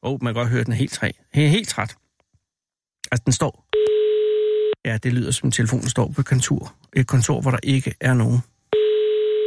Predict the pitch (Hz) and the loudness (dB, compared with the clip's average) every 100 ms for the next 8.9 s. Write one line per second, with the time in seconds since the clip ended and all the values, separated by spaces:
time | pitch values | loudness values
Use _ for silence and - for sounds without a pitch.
0 | 427 427 427 _ _ - 123 127 131 - | 0 -2 -4 _ _ -6 -2 -2 -2 0
1 | 135 180 135 127 147 131 139 _ _ _ | 0 2 0 -2 -4 -6 -8 _ _ _
2 | _ _ _ _ _ _ _ _ 147 - | _ _ _ _ _ _ _ _ -4 0
3 | 143 139 147 135 123 123 123 139 151 135 | 0 0 0 2 2 0 -2 -2 -2 -2
4 | - - 427 427 427 427 427 427 427 427 | -2 0 2 2 2 2 0 0 0 0
5 | 427 427 427 _ _ _ _ _ _ _ | 0 0 -4 _ _ _ _ _ _ _
6 | - 131 117 117 127 139 127 123 117 - | -8 -2 -2 -2 -4 -2 0 0 -2 -8
7 | - - _ _ _ _ - 135 147 139 | -18 -20 _ _ _ _ -2 0 0 0
8 | - 147 139 131 143 139 131 123 | 2 2 2 2 2 2 4 2